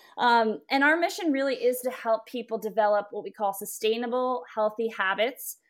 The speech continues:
for long-term success. So it's not a quick fix. It's not even really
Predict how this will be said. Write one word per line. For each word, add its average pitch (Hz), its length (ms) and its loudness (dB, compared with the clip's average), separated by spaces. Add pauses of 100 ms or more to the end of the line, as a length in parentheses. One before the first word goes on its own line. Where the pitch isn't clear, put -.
(360)
for 240 120 4
long-term 208 560 4
success. - 540 -6
So 208 160 2
it's 226 240 -2
not 226 380 2
a 269 140 -2
quick 247 240 -2
fix. 226 460 -2
It's 220 160 -8
not 233 180 -4
even 240 200 -4
really 220 320 0